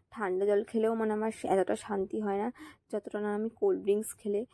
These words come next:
উম, মানে, এতটা শান্তি হয় আমার। মানে, গরম পড়লেই আমি এই দোকানটারই, মানে, এটা তো সেকেন্ড ব্রাঞ্চ আমাদের আগরপাড়া, এটা সেকেন্ড খুলেছে দু নম্বর আর তিন নম্বর প্ল্যাটফর্মে, মানে, একসাথেই যেহেতু,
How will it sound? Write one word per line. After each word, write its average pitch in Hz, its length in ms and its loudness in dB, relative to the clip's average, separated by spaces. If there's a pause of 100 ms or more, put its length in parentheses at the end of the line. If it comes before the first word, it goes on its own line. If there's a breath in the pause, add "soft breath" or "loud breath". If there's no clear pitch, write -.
(260 soft breath)
উম, 190 300 -4
মানে, 190 300 -2
এতটা 202 300 -8
শান্তি 196 480 -8
হয় 196 180 -6
আমার। 220 200 -4 (380 loud breath)
মানে, 226 180 -2
গরম 220 440 2
পড়লেই 226 680 0
আমি 202 260 -4 (500)
এই 233 180 -2
দোকানটারই, 220 720 0 (100)
মানে, 214 120 -6
এটা 196 200 -4
তো 254 120 -8 (140)
সেকেন্ড 220 420 2
ব্রাঞ্চ 220 340 0
আমাদের 202 220 2
আগরপাড়া, 185 380 2
এটা 214 180 -2
সেকেন্ড 202 400 2
খুলেছে 202 400 2 (360 loud breath)
দু 196 420 -8
নম্বর 196 320 0
আর 202 160 2
তিন 208 140 -6
নম্বর 190 260 2
প্ল্যাটফর্মে, 180 600 -6 (420 soft breath)
মানে, 190 280 -2
একসাথেই 202 480 -2
যেহেতু, 214 460 -2